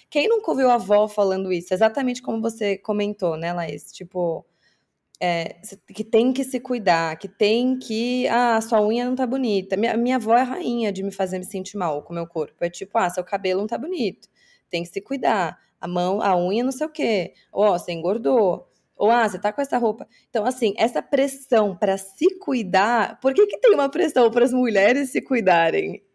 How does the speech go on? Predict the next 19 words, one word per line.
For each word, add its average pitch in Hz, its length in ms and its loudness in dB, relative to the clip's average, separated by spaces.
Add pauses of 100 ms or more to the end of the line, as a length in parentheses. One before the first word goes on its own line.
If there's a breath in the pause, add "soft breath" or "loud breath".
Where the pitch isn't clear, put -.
(180)
e 220 100 0
pros 220 240 -4
homens 202 380 0
tem 202 120 0
um 202 80 -2
pouco 202 300 -4
menos 160 460 -6
ou 170 100 -2
menos? 160 640 -8 (460 soft breath)
Então, 247 140 4
assim, 269 180 0
não 247 100 2
é 262 60 0
uma 415 100 0
questão 392 300 -2
só 254 160 0
de 214 120 -6
se - 180 -12
cuidar. 170 600 -4